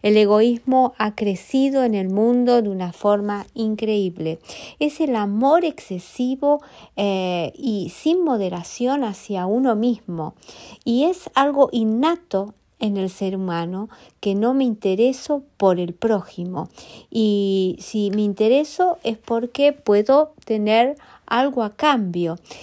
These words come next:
Eso es el egoísmo y en-, está instalado en la sociedad en la que vivimos y se instala en las familias y no tiene nada que ver con el altruismo, porque el altruismo es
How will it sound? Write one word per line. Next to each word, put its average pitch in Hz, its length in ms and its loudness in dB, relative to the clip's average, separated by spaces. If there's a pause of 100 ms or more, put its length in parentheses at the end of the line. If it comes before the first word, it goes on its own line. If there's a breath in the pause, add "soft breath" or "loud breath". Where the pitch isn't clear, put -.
(140 loud breath)
Eso 349 460 2
es 226 260 0
el 214 100 -2
egoísmo 175 760 -2
y 214 140 -4
en-, 185 100 -2
está 269 480 -4
instalado 196 680 -6
en 247 60 -4
la 175 140 -6
sociedad 208 640 -4 (400 loud breath)
en 202 200 -2
la 175 400 -4 (100)
que 190 220 -4
vivimos 190 760 -2 (300 loud breath)
y 196 160 -4
se 190 120 -2
instala 254 640 0
en 190 220 -4
las 175 140 -4
familias 185 840 -2 (340 loud breath)
y 226 300 2
no 262 120 0
tiene 302 280 0
nada 285 260 2
que 214 160 -2
ver 240 220 -2
con 220 220 0
el 170 140 0
altruismo, 175 880 -2
porque 175 280 -4
el 180 160 0
altruismo 233 640 -2
es 202 240 -4